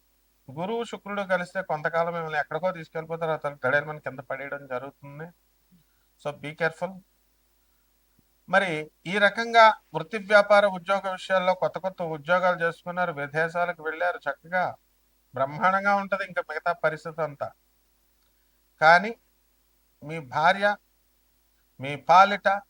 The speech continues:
నీ పాలిట యముణ్ణి నేను,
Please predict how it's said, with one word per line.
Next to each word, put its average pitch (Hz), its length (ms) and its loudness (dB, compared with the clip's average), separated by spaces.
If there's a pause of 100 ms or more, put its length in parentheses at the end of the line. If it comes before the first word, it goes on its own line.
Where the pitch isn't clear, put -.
(720)
నీ 107 340 -12
పాలిట 147 520 4
యముణ్ణి 147 760 -2
నేను, 147 580 -4